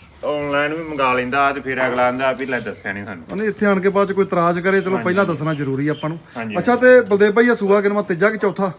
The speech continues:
Speaker 1: ਨਹੀਂ, ਤੀਜਾ ਸੂਆ ਸੂਈ ਆ, ਗਾੜੀ ਆਪਦਾ ਕੋਈ ਵੇਖ ਲੇ ਵੀ ਇਹ
Speaker 2: ਠੀਕ ਆ
Speaker 1: ਚੌਥਾ
Speaker 2: ਜੀ।
Speaker 1: ਤੇ ਤੀਜਾ ਵਾ।
Speaker 2: ਅੱਛਾ,
Speaker 1: ਹਾਂਜੀ।
Speaker 2: ਤੇ ਦਿਨ ਵੀ ਤੁਸੀਂ ਟਾਈਮ ਦੱਸਤਾ, ਦੋ ਕੁ ਮਹੀਨਿਆਂ ਦੀ ਸੂਈ ਆ।
Speaker 1: ਹਾਂਜੀ, ਦੋਵਾਂ ਕੁ
Speaker 2: ਤੇ ਦੁੱਧ
Speaker 1: ਮਹੀਨਿਆਂ
Speaker 2: ਹੁਣ ਆਪਾਂ ਕਿੰਨਾ ਚਵਾ ਦਾਂਗੇ ਤੇ ਥੱਲਿਓ ਜੀ?
Speaker 1: ਇਹਦੇ ਥੱਲੇ ਚੌਦਾਂ ਲੀਟਰ ਦੁੱਧ ਆਇਆ ਹਲੇ।
Speaker 2: ਚੌਦਾਂ ਕਿਲੋ ਆ ਜੀ।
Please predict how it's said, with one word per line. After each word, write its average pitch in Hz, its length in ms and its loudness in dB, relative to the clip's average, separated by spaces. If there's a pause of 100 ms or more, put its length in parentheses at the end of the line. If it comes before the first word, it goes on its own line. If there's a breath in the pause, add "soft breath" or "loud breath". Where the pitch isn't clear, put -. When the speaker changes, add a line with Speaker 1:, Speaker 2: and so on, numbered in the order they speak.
(160)
Speaker 1:
ਨਹੀਂ, 165 180 -4 (840)
ਤੀਜਾ 170 320 2
ਸੂਆ 190 260 -2
ਸੂਈ 175 260 -6
ਆ, 208 100 2
ਗਾੜੀ 165 340 -2
ਆਪਦਾ 151 340 -2
ਕੋਈ 151 140 -8
ਵੇਖ 131 260 -8
ਲੇ 139 200 -4
ਵੀ 139 200 -6
ਇਹ 127 140 -8 (1300)
Speaker 2:
ਠੀਕ 180 200 6
ਆ 160 100 6
Speaker 1:
ਚੌਥਾ 120 180 -2
Speaker 2:
ਜੀ। 117 60 -4
Speaker 1:
ਤੇ 110 160 -16
ਤੀਜਾ 98 220 -6
ਵਾ। 98 80 -10 (500)
Speaker 2:
ਅੱਛਾ, 156 180 -6
Speaker 1:
ਹਾਂਜੀ। 151 100 -6
Speaker 2:
ਤੇ 170 100 -10
ਦਿਨ 170 240 0
ਵੀ 240 100 0
ਤੁਸੀਂ 226 200 -4
ਟਾਈਮ 196 280 0
ਦੱਸਤਾ, 208 240 2
ਦੋ 190 200 2
ਕੁ 208 80 -4
ਮਹੀਨਿਆਂ 190 320 0
ਦੀ 151 100 -4
ਸੂਈ 143 260 -4
ਆ। 151 40 -2
Speaker 1:
ਹਾਂਜੀ, 135 200 -4
ਦੋਵਾਂ 131 260 -6
ਕੁ - 20 -10
Speaker 2:
ਤੇ 139 60 -8
ਦੁੱਧ 208 160 2
Speaker 1:
ਮਹੀਨਿਆਂ 226 200 6
Speaker 2:
ਹੁਣ 247 80 2
ਆਪਾਂ 226 220 0
ਕਿੰਨਾ 220 220 0
ਚਵਾ 208 220 2
ਦਾਂਗੇ 202 220 2
ਤੇ 196 100 -2
ਥੱਲਿਓ 170 300 -2
ਜੀ? 156 140 -4 (120)
Speaker 1:
ਇਹਦੇ 202 240 2
ਥੱਲੇ 190 180 -2
ਚੌਦਾਂ 151 340 -2
ਲੀਟਰ 139 220 -6
ਦੁੱਧ 123 260 -10
ਆਇਆ 107 180 -4
ਹਲੇ। 87 160 -16 (120)
Speaker 2:
ਚੌਦਾਂ 170 340 0
ਕਿਲੋ 135 280 -4
ਆ 123 40 -6
ਜੀ। 113 100 -10